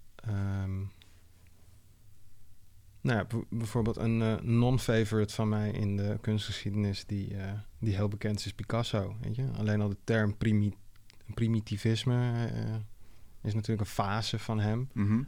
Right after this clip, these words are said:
Speaker 1: En wat je veel meer ziet in dat tijdsbeeld is dat men gewoon g-, grenzeloos liep te jatten uit alle andere werelddelen. Maar, ehm, nou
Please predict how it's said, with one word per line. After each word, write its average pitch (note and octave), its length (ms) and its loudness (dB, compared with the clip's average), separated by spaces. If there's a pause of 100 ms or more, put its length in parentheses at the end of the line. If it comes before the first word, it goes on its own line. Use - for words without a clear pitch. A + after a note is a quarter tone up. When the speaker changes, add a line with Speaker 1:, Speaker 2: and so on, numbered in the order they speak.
(100)
Speaker 1:
En A2 120 -4
wat G2+ 160 -2
je G2+ 60 -2
veel - 360 -2
meer G2+ 260 0
ziet G#2+ 200 0
in G2+ 120 0
dat G2 160 -2
tijdsbeeld G2 580 -2
is G2+ 100 -2
dat G2 160 -2
men F#2+ 280 -4
gewoon F#2+ 400 -6
g-, - 300 -14
grenzeloos G2+ 540 0
liep G2 160 -2
te G#2+ 100 0
jatten G#2 540 -2 (140)
uit G#2+ 280 -2 (100)
alle G#2+ 220 4
andere A2+ 300 2
werelddelen. G#2 800 0 (800)
Maar, G2 360 -2 (380)
ehm, G2+ 580 0
nou G2+ 120 -4